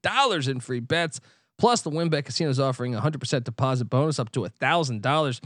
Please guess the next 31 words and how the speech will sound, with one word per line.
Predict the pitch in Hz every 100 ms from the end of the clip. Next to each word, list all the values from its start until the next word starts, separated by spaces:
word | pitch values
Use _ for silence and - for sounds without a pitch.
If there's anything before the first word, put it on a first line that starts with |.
| - _ _ _ _ _ 180
There's | 170
so | - 262 294
much | 247 -
to |
choose | 151 190 196
from, | - 165
and | 160
all | 196
you | 190
have | 180
to | 160
do | 147 160
is | 139
download | 156 156 147
the | 131
WynnBET | 127 147 131 139 -
app, | 139 139 -
and, | 120 123
uh, | 120 113 110
or, | 135 127
or | - 226 302 214
you | 175 156
could | 165
just | 156 151
visit | 139 156 147
wynnbet | 143 147 135 135
dot | 131 123
com. | 123 180 180
That's | 131
W | 135 156 143
Y | 139 139 139